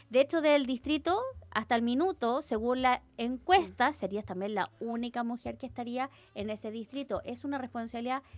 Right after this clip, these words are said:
Speaker 1: el triple, yo creo.
Speaker 2: El triple, importante. Yo esto me lo tomo también con mucha humildad, Ale. Nosotros de verdad que, que esta candidatura nace de una manera muy genuina con un grupo de jóvenes que queremos hacer las cosas bien.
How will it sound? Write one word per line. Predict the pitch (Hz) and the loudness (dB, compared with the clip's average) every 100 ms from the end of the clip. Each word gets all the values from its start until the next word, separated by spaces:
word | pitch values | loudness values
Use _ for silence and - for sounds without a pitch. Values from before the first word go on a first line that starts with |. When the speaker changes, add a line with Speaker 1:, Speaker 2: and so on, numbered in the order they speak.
| - | -10
Speaker 1:
el | 226 214 | -8 -6
triple, | - 453 190 156 | -4 -4 -4 -4
yo | - | -6
creo. | 135 - - | -10 -10 -2
Speaker 2:
El | 190 - | -2 0
triple, | 247 277 262 277 | 2 2 2 2
importante. | 285 247 202 - 247 277 277 302 302 - - - - - | 2 2 0 4 4 4 2 0 0 -2 -16 -20 -16 2
Yo | 269 | 4
esto | 320 | 6
me | 320 | 8
lo | 294 | 8
tomo | 277 294 311 | 8 6 6
también | 285 262 285 | 2 0 2
con | 294 | 2
mucha | 240 247 294 | 0 -2 0
humildad, | 277 269 247 262 262 - - | 0 0 0 0 0 -2 -2
Ale. | 208 180 - | -4 -4 -4
Nosotros | 190 180 247 226 277 | -4 0 2 4 6
de | 262 | 8
verdad | 240 208 208 247 | 6 4 6 6
que, | 247 262 254 - | 6 2 0 -4
que | - 214 - | -12 -12 -6
esta | 240 - 254 | -4 -2 0
candidatura | 254 240 220 240 262 277 294 - - - | 2 2 0 2 2 2 0 -14 -20 -4
nace | 240 247 | -2 2
de | |
una | 269 | 2
manera | 247 233 254 240 | 4 6 6 6
muy | 240 269 | 2 -2
genuina | 302 277 285 294 277 | -2 0 2 2 4
con | 226 | 2
un | 214 | 0
grupo | 233 233 254 | -2 2 2
de | 233 | 2
jóvenes | - - 294 302 311 302 330 - - - - - | 0 4 4 6 4 4 0 -4 -18 -20 -20 -2
que | - 220 214 214 - | 4 8 8 6 6
queremos | 220 240 254 240 | 6 6 4 2
hacer | 254 | 0
las | 240 | -2
cosas | - 240 233 202 | -2 -4 -4 0
bien. | 247 294 330 | 0 2 -2